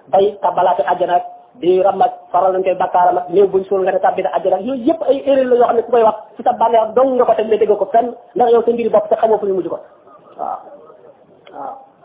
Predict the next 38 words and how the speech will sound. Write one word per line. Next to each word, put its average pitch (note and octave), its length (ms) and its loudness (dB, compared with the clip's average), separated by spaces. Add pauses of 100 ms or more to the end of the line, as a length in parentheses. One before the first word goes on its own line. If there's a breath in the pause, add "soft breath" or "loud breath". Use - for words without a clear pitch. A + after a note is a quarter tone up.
(800)
Loolu G#3 180 2
mi A3 80 2
ngi G#3 60 -4
ci A3 80 -12
Jawharun G#3+ 280 4
Nafis. F3+ 200 -2 (1000)
Dellu C4 260 2
wax B3+ 140 0
ci C4 60 -2
wàllu B3 180 2
bokkaale A3 400 0
ne, F#3+ 160 -6 (180)
wa G3+ 200 2
man A#3 180 -4 (180)
qultu, B3 360 -2 (640)
mu D3 140 -8
mu G#3+ 120 0
jël A3 140 2
bopp A3 220 -2
engagement G#3 340 -2
ne, F#3+ 160 -6
qultu G#3+ 300 0
maa G#3 260 -2
ne, D#3+ 140 -4
wa E3+ 140 0
man A3+ 160 -4
talaba G#3+ 340 0
ridwanal G3+ 500 0
wara, F#3+ 440 0
ku A3+ 120 0
sàkku A#3 240 -2
ngërëmul G#3+ 340 0
mbindeef, G3+ 300 -2 (640)
bi F#3+ 220 -2
suxti B3 260 0
rabbihi A3+ 480 0
ci A#3 80 -4
loo A3+ 160 4